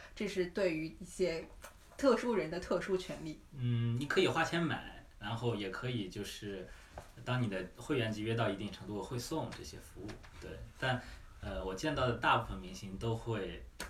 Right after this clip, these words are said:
Speaker 2: 以这种形式来上飞机，所以可能这也是我虽然在首都机场，但没见到很多明星的原因。
Speaker 1: 就是你在的口不够高端，是吗？
Speaker 2: 对，我没有到贵宾休息室去，这是，对。
Speaker 1: 所以按照你的说法，其实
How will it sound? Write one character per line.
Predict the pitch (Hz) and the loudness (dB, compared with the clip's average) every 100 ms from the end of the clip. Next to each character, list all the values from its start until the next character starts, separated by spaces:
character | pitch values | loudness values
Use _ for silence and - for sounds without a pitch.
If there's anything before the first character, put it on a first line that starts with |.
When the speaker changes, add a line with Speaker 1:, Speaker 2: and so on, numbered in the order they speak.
| - - - - | -12 -14 -14 -12
Speaker 2:
以 | 175 | -2
这 | 123 | 0
种 | 107 92 82 | 0 -2 -8
形 | 85 85 85 | -10 -10 -10
式 | - 92 | -8 -8
来 | 87 85 | -6 -6
上 | 95 90 | -8 -10
飞 | 87 | -8
机， | 90 | -8
所 | 87 92 | -6 -4
以 | 90 | -2
可 | 90 - | -2 -6
能 | 80 85 90 | -8 -8 -2
这 | |
也 | 117 92 | -2 -2
是 | - | -4
我 | 95 80 - - - - | -6 -6 -10 -16 -18 -18
虽 | - 151 | 2 6
然 | 147 | 6
在 | 151 131 | 8 6
首 | - | 6
都 | 95 | 0
机 | 107 120 | 2 2
场， | 110 98 | 2 2
但 | 110 | 2
没 | 95 101 | 2 2
见 | 135 113 | 4 4
到 | |
很 | 120 - | 4 0
多 | 104 | 0
明 | 107 101 | 0 -2
星 | - 123 | 0 4
的 | 110 | 4
原 | 92 90 104 95 | 2 -4 -4 -4
因。 | 98 - | -6 2
Speaker 1:
就 | 285 | 8
是 | 262 | 8
你 | 208 190 | 8 8
在 | 262 233 | 8 8
的 | 220 | 6
口 | - 165 151 - - | 4 4 4 -4 -6
不 | 175 | -2
够 | 175 190 180 - | 6 8 8 8
高 | 214 208 208 | 10 10 10
端， | 214 208 | 6 6
是 | 254 190 | 4 0
吗？ | 151 - | -2 2
Speaker 2:
对， | 127 | 6
我 | 120 | 8
没 | 143 | 10
有 | 165 | 8
到 | 139 135 | 8 12
贵 | 180 139 | 12 12
宾 | 156 | 8
休 | 147 165 | 6 6
息 | - 147 | 6 6
室 | - - 107 | 8 6 4
去， | 110 - 139 107 | 2 4 4 6
这 | 156 147 | 6 6
是， | 123 147 - - - - - - | 6 0 0 -14 -16 -16 -8 -2
对。 | 104 95 - - | -2 -2 -10 -8
Speaker 1:
所 | - 302 | 6 10
以 | |
按 | 294 330 302 | 10 10 8
照 | 262 | 8
你 | 180 | 8
的 | - | 4
说 | - 254 | 6 8
法， | 262 196 | 8 6
其 | - 190 | 2 -2
实 | 190 202 202 208 | -2 0 -2 -2